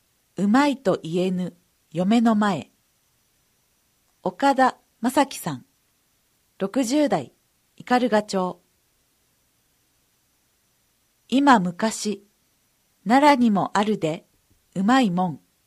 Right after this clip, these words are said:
やっちゃさん、六十代、奈良市。凝りました。うまい話は、もうごめん。鹿せんべいさん、七十代、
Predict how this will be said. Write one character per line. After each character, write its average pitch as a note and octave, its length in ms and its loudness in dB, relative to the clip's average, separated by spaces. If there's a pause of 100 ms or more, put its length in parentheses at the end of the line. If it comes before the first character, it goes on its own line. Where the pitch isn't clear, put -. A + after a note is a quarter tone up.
(960)
や A#3 160 2
っ C#4+ 100 -12
ち A#3 100 -6
ゃ G#3+ 40 -2
さ D#3+ 220 -8
ん、 C3 120 -20 (640)
六 F3+ 300 -4
十 C4+ 260 0
代、 D3+ 240 -6 (380)
奈 G3 260 -2 (120)
良 B2 60 -14
市。 - 60 -20 (2250)
凝 A#3+ 140 0
り C4 160 0
ま C#4 140 2
し - 160 -10
た。 D3+ 220 -8 (720)
う F3+ 120 -6
ま C4 160 4
い C#4 100 0
話 F3 500 -8
は、 D3 160 -10 (500)
も A#3+ 320 2
う D3 40 -16
ご F3 140 -2
め F3 180 -4
ん。 E3+ 140 -10 (1500)
鹿 C#4+ 160 0
せ D4+ 240 0
ん C4 100 -4
べ G3 160 0
い E3+ 40 -6
さ D#3+ 200 -12
ん、 C3 80 -16 (840)
七 B3 280 2
十 C#4 240 -2
代、 C#3+ 220 -8